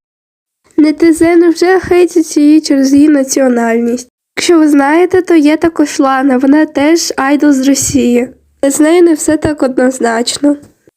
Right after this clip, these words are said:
Здається, вона давно в кей-попі, але компанія забула на неї та не продвигає.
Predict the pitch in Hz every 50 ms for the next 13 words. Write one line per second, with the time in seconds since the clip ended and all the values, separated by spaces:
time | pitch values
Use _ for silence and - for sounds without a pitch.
0 | _ - - - - - - _ 349 277 254 254 285 277 285 311 339 - - 370
1 | 349 339 339 359 330 349 330 320 320 311 330 339 339 - - 302 269 262 - -
2 | 311 339 359 359 - 349 339 330 - - 285 277 285 285 - 294 269 277 - 294
3 | 285 302 311 311 311 302 294 277 294 285 262 226 240 269 254 254 247 240 240 247
4 | 247 240 240 233 233 233 240 240 - 254 262 277 294 311 311 302 - - 285 262
5 | 262 254 - - 262 254 254 240 240 233 233 240 247 254